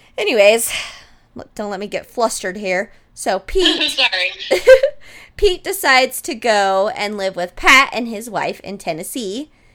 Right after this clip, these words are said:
Speaker 1: So obviously Denise, who's Pat's wife, isn't very happy about this. Like, they're newlyweds, they're living their lives. They don't want his murderous brother to come live with them. But Pat,
Speaker 2: Right,
Speaker 1: Pat
Speaker 2: right, right,
Speaker 1: loves
Speaker 2: right.
Speaker 1: his brother, so he allows it.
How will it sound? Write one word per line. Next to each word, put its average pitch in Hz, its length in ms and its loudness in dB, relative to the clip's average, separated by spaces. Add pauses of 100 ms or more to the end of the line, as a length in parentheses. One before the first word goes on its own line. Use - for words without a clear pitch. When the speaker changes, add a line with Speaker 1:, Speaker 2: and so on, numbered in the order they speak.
(240)
Speaker 1:
So 214 260 0
obviously 226 600 -2
Denise, 202 460 -8
who's 202 180 -10
Pat's 185 340 -4
wife, 170 300 -6
isn't 196 220 -8
very 190 240 -2
happy 190 280 0
about 165 280 -6
this. 190 240 -4
Like, 190 180 -4
they're 175 160 -4
newlyweds, 233 640 -2
they're 185 160 -2
living 202 260 -6
their 196 160 -2
lives. 190 240 0
They 196 120 -4
don't 196 160 -2
want 180 240 0
his 202 220 -12 (240)
murderous 220 560 0
brother 190 340 0
to - 120 -12
come 175 180 -8
live 180 160 -6
with 175 120 -8
them. 156 220 -8
But 143 240 -8 (260)
Pat, 277 300 2
Speaker 2:
Right, 220 500 2
Speaker 1:
Pat 285 240 4
Speaker 2:
right, - 120 -2
right, 240 80 -6
Speaker 1:
loves 240 240 2
Speaker 2:
right. - 80 -2
Speaker 1:
his 220 180 -4
brother, 165 440 -2
so 175 280 -4
he 175 160 -10
allows 120 380 -8
it. - 260 -14